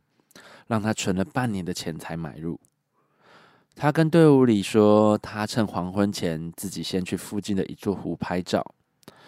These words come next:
那座湖也在登山界有点名气，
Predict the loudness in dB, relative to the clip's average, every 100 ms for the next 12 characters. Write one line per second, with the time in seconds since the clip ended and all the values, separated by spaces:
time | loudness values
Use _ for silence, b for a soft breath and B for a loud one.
0 | B B B B 4 6 6 4 4 6
1 | 4 0 -4 -2 -2 -2 -4 -2 -4 -4
2 | -6 -4 -4 -4 -6 -8 -8 -6 -8